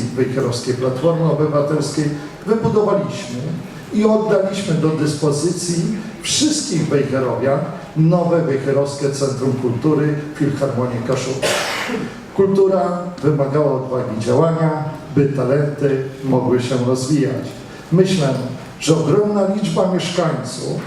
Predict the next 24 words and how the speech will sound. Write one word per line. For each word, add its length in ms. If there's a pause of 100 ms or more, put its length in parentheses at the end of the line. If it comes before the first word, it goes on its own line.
(140)
odwiedzających 920
Filharmonię 580 (100)
Kaszubską, 640 (560)
ponad 520 (160)
sto 340
pięćdziesiąt 960
tysięcy 840
osób 500 (380)
przez 260
półtora 500
roku, 520 (360)
świadczy 760
o 300
tym, 160 (400)
jak 300
bardzo 380
potrzebna 1000
była 240
to 140
inwestycja. 800 (840)
To 100
my 420
mieliśmy 480
rację 580